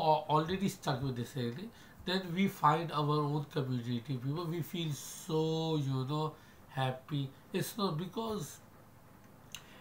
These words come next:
if your country is getting better and better in communication skill, this is the pro-, or this is the problem, you know. When we try to communicate, when we try to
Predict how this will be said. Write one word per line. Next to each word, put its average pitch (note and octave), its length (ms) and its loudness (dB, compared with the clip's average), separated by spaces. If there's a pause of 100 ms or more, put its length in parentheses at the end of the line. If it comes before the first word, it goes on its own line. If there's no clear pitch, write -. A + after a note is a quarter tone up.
if - 200 -2
your C4 140 4
country F3+ 600 0
is D3+ 360 -4
getting C3 380 -2
better A2 360 -6
and A2+ 400 -4
better G#2 300 -10 (520)
in C#3+ 120 -4
communication B2+ 880 -2
skill, - 320 -8 (500)
this G#3+ 220 2
is A3+ 140 0
the D#3+ 120 4
pro-, D3+ 500 -4
or D3 120 -4
this C#3+ 240 -4
is D#3 140 -2
the B2+ 120 -2
problem, A#2 580 -6
you B2+ 80 -6
know. G3 120 -8 (720)
When D#3+ 360 0
we G#3 160 2
try C#4 220 -6
to G#3+ 160 0
communicate, C3+ 1000 0
when B2+ 220 -2 (140)
we C#3+ 140 0
try C#3 340 -2 (100)
to C#3+ 240 0